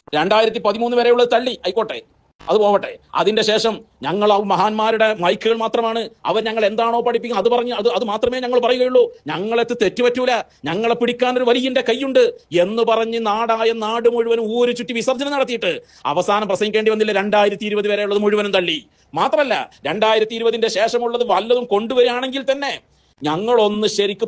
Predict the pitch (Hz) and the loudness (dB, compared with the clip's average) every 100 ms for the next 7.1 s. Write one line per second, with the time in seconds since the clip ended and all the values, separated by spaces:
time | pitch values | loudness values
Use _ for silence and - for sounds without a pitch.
0 | 254 269 277 311 302 269 247 226 214 208 | 0 2 0 -2 -2 0 0 2 0 2
1 | 190 175 - - 170 208 226 233 240 240 | 0 0 -4 -6 0 2 2 2 2 -2
2 | 233 233 233 247 226 240 240 240 226 247 | -2 -2 -2 -4 -4 -6 -6 -4 -2 -2
3 | 269 269 262 190 - _ 156 175 214 226 | -2 0 0 0 -6 _ -4 -2 2 2
4 | 247 247 247 214 240 254 240 240 247 233 | 2 0 -2 -2 0 0 2 0 -2 0
5 | 247 262 247 247 247 247 247 247 262 254 | 0 0 -2 0 0 0 0 0 0 -2
6 | 247 247 220 269 269 269 269 277 240 - | -2 -2 -2 -2 -2 -4 -2 -2 -2 -4